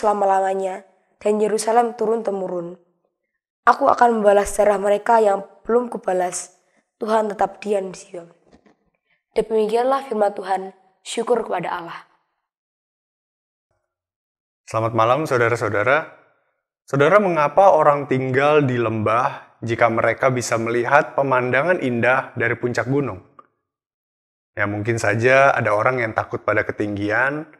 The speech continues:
Speaker 2: mungkin tidak ada yang mau menemani mereka untuk mendaki ke puncak gunung, mungkin juga mereka tidak mau bekerja keras berjam-jam melawan gaya tarik bumi untuk mendaki gunung.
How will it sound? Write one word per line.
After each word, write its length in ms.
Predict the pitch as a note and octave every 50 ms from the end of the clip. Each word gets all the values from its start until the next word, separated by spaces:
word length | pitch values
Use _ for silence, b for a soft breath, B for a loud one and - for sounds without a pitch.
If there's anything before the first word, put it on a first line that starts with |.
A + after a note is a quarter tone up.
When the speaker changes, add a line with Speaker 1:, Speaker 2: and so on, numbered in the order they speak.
| _ _ _ _ _ _ _ _ _ _ _ _
Speaker 2:
mungkin 560 | B2+ B2+ B2+ B2 - F3+ F#3 F3+ F#3 F#3+ F#3+
tidak 400 | - D3+ C3+ B2 A#2+ A2 A2+ A#2
ada 80 | B2 C3
yang 240 | B2+ B2+ A#2+ A#2+ A#2
mau 160 | A#2 A#2 A#2
menemani 540 | A2+ A#2 A#2 A2+ A2+ A#2 A#2 A#2 A#2+ A#2 A#2
mereka 340 | A#2 A2+ A2+ - - A#2
untuk 240 | A2+ A2+ A#2 A2+ -
mendaki 480 | - A#2 A2 G#2+ G#2 G#2 G#2+ - B2+ A#2
ke 80 | -
puncak 400 | - - - A2+ A2 A2+ G#2+ F#2
gunung, 560 | A#2 A2+ G#2+ A2 B2 C#3 D3 D3+ D#3 D#3 - _ - - _ _ _ _ _ _ _ _ -
mungkin 240 | C3+ B2+ - C#3+ C3+
juga 240 | C3 C3+ C3 D3
mereka 400 | D3+ D3 C#3 C3 B2+ C3 B2+ B2+
tidak 240 | - C#3 C3 C3+ B2
mau 160 | B2 B2 B2+
bekerja 480 | B2 A#2+ B2+ - - C3 A#2+ A#2 B2+ B2
keras 400 | - - C3+ C3+ D3+ D#3+ D#3+ -
berjam-jam 800 | - B2 A2+ A2 A2+ B2+ D3+ E3 F3 F3 E3 C#3+ D3+ D3 C#3+ C#3+
melawan 480 | C3 B2 A#2+ A#2+ A#2+ A#2 A#2 A#2+ A#2 A2
gaya 320 | A2+ A2+ A#2+ B2+ C3 B2+
tarik 320 | B2+ B2 B2 B2+ - -
bumi 560 | C#3 C3 C3 C3+ C3+ C#3 C#3 C#3+ C#3+ - - -
untuk 240 | B2 A#2+ A2+ -
mendaki 480 | - A2+ A2 G#2+ G#2+ G#2+ - A2+ G#2+ G2+
gunung. 400 | G#2+ G#2+ G#2+ G#2 G2+ G2 G2+ -